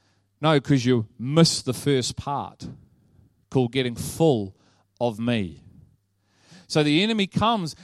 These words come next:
and he starts to challenge this works thing.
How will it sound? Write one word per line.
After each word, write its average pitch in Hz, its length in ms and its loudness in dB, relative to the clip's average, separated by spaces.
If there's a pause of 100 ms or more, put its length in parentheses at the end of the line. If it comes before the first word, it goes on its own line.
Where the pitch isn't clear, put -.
and 147 80 -8
he 156 60 0
starts 185 340 -4
to 151 100 -16
challenge 131 840 -4 (680)
this - 440 -2 (1040)
works 147 640 -4
thing. 82 280 -18